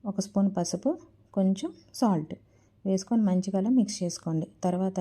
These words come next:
మనం వేయించి పక్కన పెట్టుకున్న కాకరకాయని వేసుకోండి. ఒక నిమిషం అలా వేపుకున్న తర్వాత మనం మిక్సీ పట్టుకున్నాం చూడండి, అది మొత్తం వేసేసుకోండి పొడి. ఒకసారి మిక్స్ చేసేసేయండి.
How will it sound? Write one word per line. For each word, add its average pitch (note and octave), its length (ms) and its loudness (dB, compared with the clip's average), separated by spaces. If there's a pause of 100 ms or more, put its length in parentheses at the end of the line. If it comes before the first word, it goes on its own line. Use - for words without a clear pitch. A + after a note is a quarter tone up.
మనం F3+ 220 2
వేయించి F#3 320 2
పక్కన F#3+ 340 -2
పెట్టుకున్న G#3 380 0
కాకరకాయని F#3+ 580 -2
వేసుకోండి. F#3 520 -2 (720)
ఒక - 180 -4
నిమిషం F#3 320 2
అలా G3 140 2
వేపుకున్న F#3 400 2
తర్వాత F#3+ 280 0
మనం F#3 220 4
మిక్సీ F#3 240 -2
పట్టుకున్నాం F#3 480 0
చూడండి, F3+ 400 0 (140)
అది F#3 200 0
మొత్తం F3+ 280 0 (260)
వేసేసుకోండి F3 540 2
పొడి. E3 260 -2 (880)
ఒకసారి F#3+ 420 2
మిక్స్ B3+ 260 6
చేసేసేయండి. D#3+ 580 0